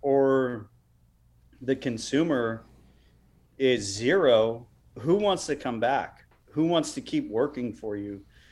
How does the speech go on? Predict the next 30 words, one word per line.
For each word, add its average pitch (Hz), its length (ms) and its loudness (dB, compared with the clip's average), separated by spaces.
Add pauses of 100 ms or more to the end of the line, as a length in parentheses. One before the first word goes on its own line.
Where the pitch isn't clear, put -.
(260)
You 123 120 -2
know, 123 120 0
when, 127 380 -2
when 123 300 -2
the 123 120 0
employees 151 640 0
go 131 240 6
out, 131 380 4 (680)
do 139 180 2
they 139 140 4
wanna 135 460 2
say 135 600 -2 (300)
great 135 400 -2
things 139 280 2
about 135 260 2
the 120 80 -4
company 139 420 -2
they 123 140 0
work 131 340 0
for, 185 280 0
or 139 200 2
are 135 60 4
they 127 180 0
complaining 127 800 -4
and 110 120 -6
are 113 120 -4
they 110 120 -2
bitching 117 520 -6
and 107 100 -10
moaning? 113 380 -6